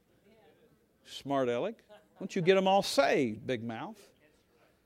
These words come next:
You know, I mean, people are go-, they have a decision to make themselves. Some people are believing in medicine. Some people are believing in themselves. Some people are believing in whatever.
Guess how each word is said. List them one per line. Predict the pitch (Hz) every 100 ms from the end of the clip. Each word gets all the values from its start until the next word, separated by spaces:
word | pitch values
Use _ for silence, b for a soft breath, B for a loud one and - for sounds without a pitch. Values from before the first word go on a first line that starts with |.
| _ _ _ -
You | 269
know, | 220 156 170 226
I | 185
mean, | 202 190
people | 165 320 320 220
are | 165
go-, | 180 180
they | 165 269 277 240
have | 208
a | 170
decision | 160 233 247 196 165
to |
make | 165 185 175
themselves. | 156 139 233 160 143 110 -
Some | 214 247
people | 208 180
are |
believing | 151 175 170 156
in | 135 151
medicine. | 190 214 - 311 b b -
Some | 165
people | 160 151 135
are |
believing | 135 160 147 143
in | 131
themselves. | 120 - 180 233 294 - b -
Some | 170 156
people | 165 139
are | 135
believing | 156 170 151
in | 147 139
whatever. | 160 165 180 240